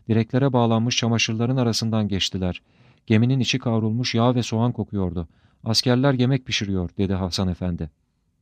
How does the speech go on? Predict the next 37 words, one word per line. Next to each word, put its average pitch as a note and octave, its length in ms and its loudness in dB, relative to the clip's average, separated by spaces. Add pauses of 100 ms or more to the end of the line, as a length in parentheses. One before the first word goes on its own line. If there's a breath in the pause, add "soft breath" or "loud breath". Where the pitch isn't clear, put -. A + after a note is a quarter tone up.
(720)
Hasan C#3 220 0
Efendi'nin C3 500 0
bir B2+ 100 4
zabit A#2+ 340 0
arkadaşıyla A#2+ 600 0
paylaştığı G#2 540 0
kamarası A2+ 480 0
da A#2+ 160 2
bütün A2+ 200 -2
gemi A#2+ 280 2
gibi A2 260 -2
yağ A#2+ 180 4
ve A#2 80 0
soğan A2 300 0
kokuyordu. F2+ 560 -6 (580)
"Sen C#3 260 2
burada B2+ 260 4
mı D#3 80 2
kalıyorsun?" G2 580 -2
dedi F#2+ 200 0
Ragıp F2+ 360 -4
Bey. E2+ 140 -6 (460)
"Tekkede C3 360 0
kalıyorum. F#2 460 -2 (260)
İnsan A#2+ 360 0
burada B2 240 0
kalsa A2+ 320 -2
iki A2+ 240 -2
aya C3 180 4
kalmaz A2+ 440 -2
her C#3 120 0
yanı B2 220 0
midye A#2 300 0
bağlar. F2+ 340 -2 (280)
Rutubeti A#2+ 440 -2
görmüyor C3 380 2
musun? E2+ 300 -10